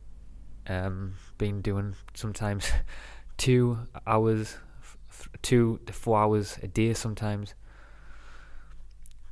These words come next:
Sometimes even more. But it really has been a beautiful weekend, really connecting with a lot of cool and amazing souls. Just watched, just h-, also went for a little hike there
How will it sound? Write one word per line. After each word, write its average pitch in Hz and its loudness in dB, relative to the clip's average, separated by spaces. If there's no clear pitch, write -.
Sometimes 92 0
even 92 0
more. 104 4
But 107 0
it 104 0
really 113 4
has 107 2
been 113 2
a 104 -4
beautiful 113 2
weekend, 107 0
really 104 0
connecting 107 0
with 101 0
a 98 2
lot 101 4
of - -2
cool 104 4
and 95 0
amazing 95 0
souls. 101 2
Just - 2
watched, - 4
just - 2
h-, 110 -6
also 117 4
went 110 4
for 107 2
a 104 4
little - -2
hike 107 0
there 104 4